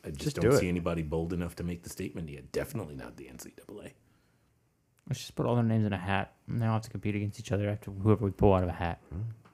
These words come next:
Speaker 2: Anyway, it, it, it is, is unfortunate. <clears throat> I think overarching, and this is what you're talking about, the most unfortunate piece about it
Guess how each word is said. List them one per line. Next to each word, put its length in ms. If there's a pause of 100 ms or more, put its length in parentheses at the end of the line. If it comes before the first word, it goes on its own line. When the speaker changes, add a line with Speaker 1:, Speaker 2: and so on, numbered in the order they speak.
(480)
Speaker 2:
Anyway, 260
it, 140
it, 100
it 220
is, 260
is 160
unfortunate. 480 (320)
<clears throat> 280
I 80
think 400 (540)
overarching, 640
and 100
this 80
is 40
what 120
you're 80
talking 220
about, 220 (840)
the 80
most 360 (320)
unfortunate 560
piece 240
about 260
it 160